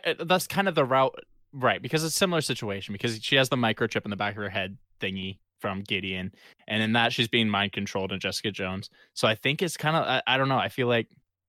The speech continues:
I felt like they were gonna do something a little bit more with that. Like, I guess I was kinda right with the mind control shit, but, like,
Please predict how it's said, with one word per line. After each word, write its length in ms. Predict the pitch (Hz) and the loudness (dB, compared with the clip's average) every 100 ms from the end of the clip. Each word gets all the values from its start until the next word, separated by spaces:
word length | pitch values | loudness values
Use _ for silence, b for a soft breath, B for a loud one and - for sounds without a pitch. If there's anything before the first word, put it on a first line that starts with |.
| _ _ _ - | _ _ _ -8
I 60 | |
felt 140 | - 131 | 4 6
like 120 | 127 | 6
they 60 | 127 | 4
were 60 | |
gonna 180 | 113 113 | 4 2
do 160 | 107 107 | 2 0
something 340 | - 107 107 | -2 -2 -4
a 60 | 98 | -4
little 140 | 101 | -4
bit 140 | 95 80 | -4 -6
more 280 | 98 101 | -4 0
with 140 | 113 120 | 2 4
that. 220 | 131 131 | 4 4
Like, 160 | 123 110 | 2 0
I 80 | |
guess 200 | 113 117 | 0 -2
I 40 | 113 | -2
was 120 | 107 | -4
kinda 220 | - 107 | -2 0
right 280 | 104 101 101 | 2 2 0
with 120 | 113 | -4
the 100 | - 101 _ | -8 -10 _
mind 280 | 101 92 101 | -6 -6 -4
control 400 | 113 110 117 113 _ _ | -4 -2 -2 -4 _ _
shit, 280 | - 127 - _ _ | -4 -2 -4 _ _
but, 140 | 104 | -6
like, 220 | 90 90 | -4 -6